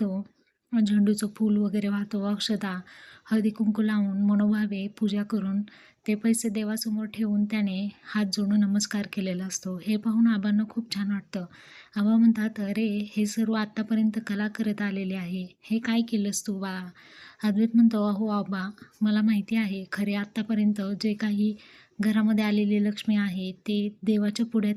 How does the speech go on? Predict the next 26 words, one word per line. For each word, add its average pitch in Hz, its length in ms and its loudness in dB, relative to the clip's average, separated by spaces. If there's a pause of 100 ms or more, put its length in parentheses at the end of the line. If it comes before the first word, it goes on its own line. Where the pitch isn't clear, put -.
ती 214 80 2
मांडायची 190 640 -2 (220)
आणि 202 220 2
असेच 208 360 -2
पूजा 214 300 -4
करून 208 300 0
नमस्कार 208 460 0
घ्यायची. 190 420 -6 (540)
तर 208 80 2
मी 220 160 6
असा 226 260 2
विचार 226 380 0
केला 214 320 2
की 202 260 -4 (500)
हे 214 120 2
पैसे 220 340 0
तर 226 140 -8 (100)
तिचेच 220 340 -2
आहेत, 196 280 -4 (180)
त्यामुळे 208 480 0 (400)
ती 220 200 2
नसली 226 420 4
तरी 202 360 -4
हे 214 140 -4
पैशांची 214 640 0
मी 208 300 4